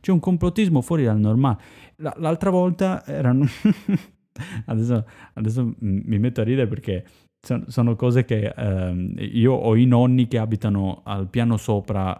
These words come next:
di dove abito io, non nel condominio. E, e quindi ho, mm, diciamo, molte, molte occasioni per cui posso passare del tempo con loro. E la cosa che mi fa ridere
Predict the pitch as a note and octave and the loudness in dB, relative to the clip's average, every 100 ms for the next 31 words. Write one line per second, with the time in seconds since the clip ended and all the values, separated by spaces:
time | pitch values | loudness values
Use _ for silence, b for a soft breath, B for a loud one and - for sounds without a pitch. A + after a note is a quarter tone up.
0 | - G2+ G2 F#2+ G2 F#2 G2 F#2 F#2 F2 | -6 -4 -2 -2 -2 -2 -2 -2 -4 -4
1 | G2 F#2+ F2+ F2+ F#2 F2+ G2+ A2+ A2 B | -4 -4 -4 -4 -4 -4 -4 -4 -6 B
2 | B B C3+ A2 G#2 C3 B2+ A#2+ G#2 - | B B -2 0 0 0 4 6 6 2
3 | G2+ F2+ F#2 F2+ F2 - G2 F#2+ F2+ F2+ | -2 -2 -2 -2 -4 -4 -4 -4 -2 -2
4 | F#2 F#2 F2+ F#2 F#2+ G2+ - G2 G2 F#2+ | -4 -4 -4 -2 -2 -2 -2 0 2 2
5 | F#2 F#2+ - G2 F#2 - _ - G#2 F#2+ | 0 -2 -4 -4 -4 -6 _ -4 -2 -2
6 | G2+ - G2 F#2 F#2 F#2+ F2+ G2 F#2 F2 | -2 0 -2 0 -2 -2 -2 -2 -2 -2
7 | F2+ B B B B D3+ B2 A2+ G#2 G2+ | -4 B B B B -2 0 2 -2 -4
8 | _ _ _ _ _ - A#2+ G#2+ C3+ C3+ | _ _ _ _ _ -8 -4 0 2 4
9 | A#2+ A2+ A2+ G2+ G2+ G#2+ | 4 4 2 2 2 0